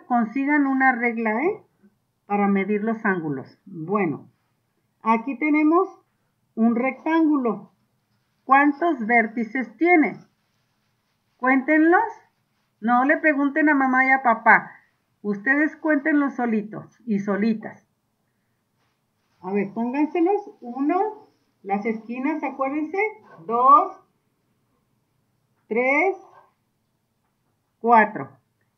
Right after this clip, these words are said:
Y si le miden con una regla especial que me van a conseguir para mañana, van a medir que de aquí a aquí son noventa grados, igual que el cuadrado. ¿Por qué? Porque miren la, miren la figura,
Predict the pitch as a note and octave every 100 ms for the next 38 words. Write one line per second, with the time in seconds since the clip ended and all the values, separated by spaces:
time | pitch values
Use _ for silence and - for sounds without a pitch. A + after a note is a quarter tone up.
0 | _ B3+ B3+ C#4+ C#4 C4+ C#4 D#4+ F4+ F4
1 | D4+ D4+ D#4+ C#4+ C4+ C4+ C#4 C#4 A3+ G3+
2 | G3+ G3+ G#3+ C4+ D4+ - _ - G3+ F#3+
3 | F#3 A3 C4 C4 A3 F#3+ G3 G3+ B3 A3
4 | F3+ F3 F#3 A3+ B3 E4+ F4+ - _ _
5 | _ _ _ _ _ _ _ - G3 A#3
6 | C#4 C4 A#3+ A#3+ G3+ G3 E3+ E3 E3 C#4
7 | D4+ E4+ F#4 - C#4 C4+ - C4+ D4 -
8 | G3 G3 G#3 G3+ A3 A3 A3 A#3+ A#3 B3+
9 | B3+ A#3+ A3+ F3+ G#3+ A3 G#3+ A3 D4 F4+
10 | F4 D4 C4 G#3+ G#3+ G#3+ A#3+ A3+ G3 A#3+
11 | B3+ - A#3+ A#3+ A3+ C4+ A#3+ B3 B3+ A#3+
12 | - G#3+ G3+ G#3+ A#3+ A3 G#3 G3 A3 B3+